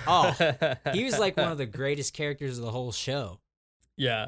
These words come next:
Speaker 2: I, I love the, uh, the makeover they did for Zemo,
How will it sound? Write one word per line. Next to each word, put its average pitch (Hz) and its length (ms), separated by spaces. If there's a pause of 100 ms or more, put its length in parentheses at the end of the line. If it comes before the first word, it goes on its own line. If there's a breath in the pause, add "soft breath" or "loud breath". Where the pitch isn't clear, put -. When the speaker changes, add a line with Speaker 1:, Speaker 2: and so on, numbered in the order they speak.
Speaker 2:
I, 156 320
I 151 120
love 151 420
the, 151 240
uh, 131 320 (120)
the 131 260
makeover 120 680
they 113 160
did 107 380
for 120 200
Zemo, 101 500